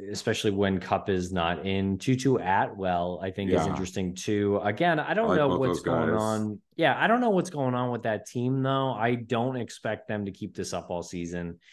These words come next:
Speaker 1: Um, I actually think Seattle was kind of a sneaky N F C title game contender. We'll see where that goes. I feel like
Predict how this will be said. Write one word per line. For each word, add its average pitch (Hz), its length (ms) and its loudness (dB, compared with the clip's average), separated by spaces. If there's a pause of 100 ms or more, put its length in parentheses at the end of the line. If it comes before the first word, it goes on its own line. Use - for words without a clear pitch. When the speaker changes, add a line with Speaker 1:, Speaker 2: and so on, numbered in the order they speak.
(240)
Speaker 1:
Um, 87 260 -2
I 117 140 2
actually 170 280 0
think 117 260 -2
Seattle 101 600 0
was 92 140 -4
kind 98 180 -4
of 95 60 -4
a 90 80 -2
sneaky 98 640 -4
N 95 120 -6
F 92 140 -6
C 92 240 -10
title 95 460 -4
game 85 420 -6
contender. 87 720 -6 (320)
We'll 104 140 -2
see 110 180 -4
where 101 160 2
that 92 220 2
goes. 110 260 2
I 107 200 -4
feel 123 180 0
like 98 220 -2